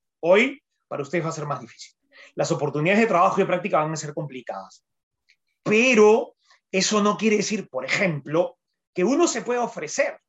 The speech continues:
Yo veo que algún profesor mío, que algún familiar mío, que algún amigo de mi papá, de mi mamá o de algún familiar tiene un negocio,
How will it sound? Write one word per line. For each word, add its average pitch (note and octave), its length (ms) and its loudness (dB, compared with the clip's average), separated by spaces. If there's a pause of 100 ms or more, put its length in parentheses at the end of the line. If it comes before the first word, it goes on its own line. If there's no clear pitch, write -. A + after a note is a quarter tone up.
(1000)
Yo F#3 440 2 (300)
veo E3 480 -2 (220)
que D3+ 80 -14
algún E3+ 340 -6
profesor F3 560 -4
mío, F3+ 480 -6 (380)
que D#3+ 80 -10
algún D#3 280 -4
familiar E3 520 -4
mío, D#3+ 480 -6 (180)
que D#3+ 80 -14
algún E3+ 240 -4
amigo F#3+ 320 0
de F#3 60 2
mi E3+ 120 -8
papá, F#3 400 0
de E3+ 80 -6
mi D3 120 -16
mamá F3 340 0
o E3+ 40 2
de D#3 80 -4
algún E3+ 180 -6
familiar D#3+ 480 -4
tiene G3+ 320 -4
un G3 100 -6
negocio, E3 720 -6